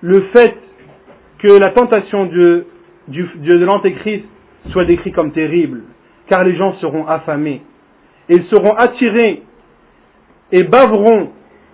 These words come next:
devant la nourriture et devant l'eau. Parmi aussi les tentations de Masih ad-Dajjal, c'est qu'il ordonnera au ciel de pleuvoir,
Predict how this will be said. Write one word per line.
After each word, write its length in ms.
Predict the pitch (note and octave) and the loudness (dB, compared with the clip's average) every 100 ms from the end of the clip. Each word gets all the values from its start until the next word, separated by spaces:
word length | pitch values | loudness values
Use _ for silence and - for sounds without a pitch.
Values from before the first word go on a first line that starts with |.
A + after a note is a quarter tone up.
| - | -8
devant 400 | C3+ F#3 F3+ G3+ | -2 0 0 0
la 100 | F#3 | 0
nourriture 480 | F3+ E3+ E3+ F3 D#3 | 0 -2 -2 -2 -4
et 60 | |
devant 280 | C#3+ C3+ C#3 | -4 -6 -4
l'eau. 220 | C3 A2+ - _ _ _ _ _ _ _ _ _ _ _ _ _ _ _ _ - - - | -6 -8 -14 _ _ _ _ _ _ _ _ _ _ _ _ _ _ _ _ -20 -20 -8
Parmi 280 | F3+ G3 G#3+ | -2 0 2
aussi 440 | G3 - G3+ F#3 | 0 0 -2 -2
les 140 | E3+ F3 | 0 0
tentations 480 | F#3+ F#3 E3+ F#3+ | 0 -2 -4 -6
de 80 | E3+ | -8
Masih 320 | D#3+ D#3 D3+ E3+ | -6 -8 -10 -12
ad-Dajjal, 560 | D3+ C#3+ C3+ D#3+ D3+ A#2 - _ _ _ - | -8 -8 -8 -8 -8 -10 -18 _ _ _ -16
c'est 80 | |
qu'il 180 | D3+ E3+ F3+ | -12 -4 -2
ordonnera 640 | D#3+ D#3+ D#3+ D3+ E3 D3 - | -2 -6 -4 -2 -2 -4 -6
au 120 | D#3+ D#3 | -8 -8
ciel 380 | - F3+ E3+ B2+ - _ _ _ _ | -6 -2 -2 -4 -12 _ _ _ _
de 120 | C3+ | -12
pleuvoir, 800 | D3+ F3 D#3+ D#3 F3 E3 B2 - | -6 -2 0 2 2 2 -2 -12